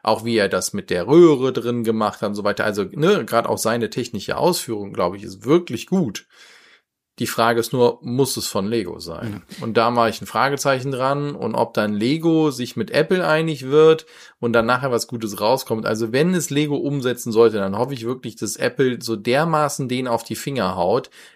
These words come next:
Speaker 1: dass da zwar ein super teures, aber dann dadurch auch gutes Set rauskommt. Und die sagen, "Also ganz ehrlich, bei uns könnt ihr keine Spaßma-, Maßnahmen machen, weil, ähm, dann lassen wir's.
Speaker 2: Mhm.
Speaker 1: Wir, wir, wir sind nicht im,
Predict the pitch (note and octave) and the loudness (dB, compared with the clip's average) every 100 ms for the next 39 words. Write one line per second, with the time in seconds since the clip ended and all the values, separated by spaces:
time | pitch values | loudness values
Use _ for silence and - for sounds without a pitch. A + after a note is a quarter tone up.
0 | _ A#2+ - B2 A#2 G#2+ - A2 A2 A2 | _ -2 2 2 2 0 -4 -2 0 -2
1 | A2 C3 B2 G#2 - C3+ D#3 D#3+ - A2 | -4 -2 0 0 2 2 2 0 0 0
2 | A#2 A#2 B2 A2+ A2+ A#2 A2+ A2+ - A#2+ | 0 0 0 0 2 0 -2 -8 -8 -10
3 | A#2 - - - - - - - F#2+ G2+ | -10 -10 -10 -12 -10 -8 -6 -6 -6 -8
4 | G2 F#2+ F#2+ G2+ G2+ G#2 G#2 - G#2+ G2 | -6 -6 -4 -6 -6 -6 -6 -6 -6 -6
5 | A2 G#2+ - B2 A#2 A#2 A2+ - A2+ A2 | -6 -6 -8 -6 -4 -4 -6 -2 -2 0
6 | B2 A#2 - - - _ A#2+ A#2 - A2+ | -2 -4 -6 -20 -20 _ -4 -2 0 -2
7 | G#2+ G#2+ A#2 - D3+ C3 A#2+ A#2+ B2 B2 | 0 0 -4 -2 -6 0 0 2 2 0
8 | B2+ - A#2+ A#2+ A#2+ A#2+ - _ _ _ | -4 -4 -4 -4 -6 -8 -14 _ _ _
9 | _ _ A#2 A2+ A2+ - F2 E2 A#2+ F2+ | _ _ -4 -2 -4 -4 -6 -4 -4 -4
10 | G#2+ A#2 A2+ A2 A2+ A2 A2+ A2 A#2+ A2 | -6 -8 -8 -6 -6 -4 -4 -2 -4 -4
11 | G2 G#2+ G2 F#2+ | -6 -6 -6 -8